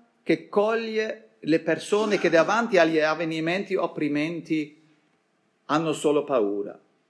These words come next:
La paura può sommergere l'anima come le onde del mare e togliere il respiro. La paura paralizza.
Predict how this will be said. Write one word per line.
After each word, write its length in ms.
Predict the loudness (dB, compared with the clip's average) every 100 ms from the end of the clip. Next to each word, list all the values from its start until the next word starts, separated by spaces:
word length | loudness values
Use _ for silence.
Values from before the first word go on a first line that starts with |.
| _ _ _ _ _ _
La 160 | 2
paura 380 | 4 4 4 2
può 280 | 2 2 2
sommergere 760 | 2 0 2 2 0 0 0 2
l'anima 800 | 2 0 0 0 -2 -4 -18 _
come 300 | 0 4 4
le 120 | 4
onde 420 | 2 0 -2 0
del 200 | 2 2
mare 380 | 2 -2 0 0
e 140 | -2 -2
togliere 680 | -2 -2 -4 -6 -6 -8 -2
il 200 | 0 2
respiro. 760 | 0 -4 -6 -4 -4 -4 -10 -16 _ _ _ _ _ _ _ _ _ _ -2
La 120 | 0
paura 840 | 2 2 2 2 2 0 -10 _ _ _ _
paralizza. 920 | 0 2 2 -2 -6 -10 -4 -4 -4